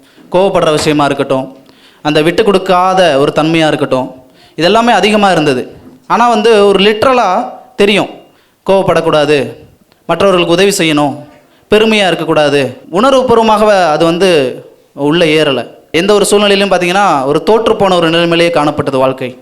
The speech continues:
எல்லா சூழ்நிலைகளிலும் தேவன் எங்களுடைய குடும்பத்தை இந்த சபை ஐக்கியத்தில் நாங்கள் இணைந்த பிறகு மற்றவர்களை முன்மாதிரியாக காண்பித்து தேவன் எங்களை வழி நடத்தினார். வேத வாக்கியங்களோடு மாத்திரமல்லாமல் முன்மாதிரியாக இருக்கிற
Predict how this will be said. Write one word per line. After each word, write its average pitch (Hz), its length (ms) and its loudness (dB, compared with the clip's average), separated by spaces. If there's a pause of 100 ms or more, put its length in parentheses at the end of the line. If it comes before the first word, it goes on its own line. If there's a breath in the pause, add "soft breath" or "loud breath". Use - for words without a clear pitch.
(160)
எல்லா 175 300 0
சூழ்நிலைகளிலும் 175 500 0
தேவன் 156 220 2
எங்களுடைய 135 540 0
குடும்பத்தை 156 420 -2
இந்த 143 140 0
சபை 143 280 0
ஐக்கியத்தில் 147 420 -2
நாங்கள் 135 200 0
இணைந்த 160 280 0
பிறகு 139 320 0 (260)
மற்றவர்களை 196 640 0
முன்மாதிரியாக 220 680 2
காண்பித்து 165 500 0 (720 loud breath)
தேவன் 151 220 2
எங்களை 143 300 0
வழி 135 160 2
நடத்தினார். 139 500 -2 (160)
வேத 180 240 2
வாக்கியங்களோடு 160 640 2
மாத்திரமல்லாமல் 147 880 0 (560)
முன்மாதிரியாக 196 760 2
இருக்கிற 160 580 -2